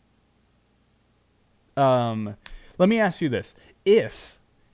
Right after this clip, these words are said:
if she was the only sister to say no,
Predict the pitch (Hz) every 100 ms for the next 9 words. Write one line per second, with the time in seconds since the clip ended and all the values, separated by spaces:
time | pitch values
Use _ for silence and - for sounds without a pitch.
0 | _ - 151 - - - - - 202 240
1 | 233 196 - 147 156 170 160 - 139 -
2 | 107 95 101 - 117 104 - - 123 113
3 | 110 110 87 95